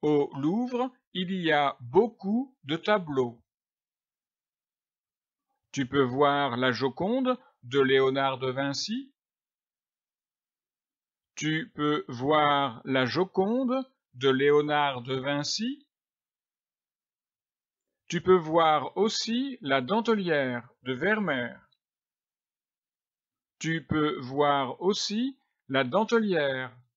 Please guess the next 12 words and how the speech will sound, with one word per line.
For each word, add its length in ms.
de 80
Vermeer. 680
Il 160
y 120
a 180
aussi 380
des 140
sculptures 840
au 120
musée 380
du 120
Louvre. 640